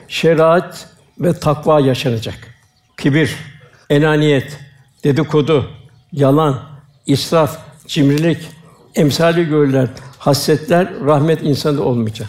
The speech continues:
yoktur. Bu vasıflardan ateşten kaçar gibi kaçacak. Bunun yerine cömertlik olacak. Nereden emsal alacaksın? Sahabeden emsal alacaksın.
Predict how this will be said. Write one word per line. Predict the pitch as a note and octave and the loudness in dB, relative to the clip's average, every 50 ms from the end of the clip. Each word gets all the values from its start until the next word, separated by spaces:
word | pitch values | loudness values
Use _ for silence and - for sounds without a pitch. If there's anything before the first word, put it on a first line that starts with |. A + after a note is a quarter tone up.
| - - | -10 -8
yoktur. | C#3+ B2+ - - - - - _ _ _ - - - - - _ - _ _ _ - - - _ _ _ _ _ _ _ _ - | -8 -8 -8 -10 -18 -20 -20 _ _ _ -20 -20 -20 -20 -20 _ -20 _ _ _ -20 -20 -20 _ _ _ _ _ _ _ _ 0
Bu | F3+ F3+ | 2 2
vasıflardan | F#3+ D#3+ - F#3 D3+ E3 D#3+ D#3 D#3+ F3 - | 2 2 2 0 2 2 2 2 2 0 0
ateşten | D3+ B2+ D3 D3+ C3+ D#3+ D3+ C#3+ B2+ | 0 0 0 -2 0 0 0 0 -2
kaçar | - C#3+ C3+ - D#3 C#3 | -2 -4 -2 0 0 0
gibi | B2+ B2 B2 B2+ | 0 -2 -4 -4
kaçacak. | - B2 A2+ - - - C3 A#2+ - - - _ _ _ _ _ _ _ - - - - - _ _ - | -4 -6 -6 -6 -8 -10 -12 -12 -12 -14 -20 _ _ _ _ _ _ _ -20 -20 -20 -20 -20 _ _ -2
Bunun | D#3 E3 | 0 4
yerine | F#3 F#3 F3+ F3 F#3 F3+ E3+ C#3+ | 4 4 4 4 4 2 2 0
cömertlik | A#2+ D#3 D#3+ G3+ E3+ D3 - - D3+ C3+ - C#3+ | 0 0 2 2 2 0 -2 -4 -6 -6 -2 -2
olacak. | B2 A#2 A#2+ A#2 | -2 0 0 2
Nereden | D3 E3+ F3+ E3+ F3+ E3+ E3+ | 2 2 2 2 2 0 2
emsal | E3 D3 C3+ - D#3+ C#3+ | 2 0 0 2 2 0
alacaksın? | C3+ A#2+ D3+ D3 C#3 C#3+ F3 D3+ | 0 2 0 0 0 0 -2 -2
Sahabeden | - D#3+ D#3 D3+ C#3 C3+ D3 C3+ C#3 D3 F#3+ | -2 0 0 0 0 0 -2 -2 -2 -4 -4
emsal | - A#2+ A2 - - B2+ | -4 -4 -6 -6 -6 -6
alacaksın. | G#2+ G#2+ - - F2+ - - - - | -6 -6 -8 -10 -12 -12 -14 -18 -20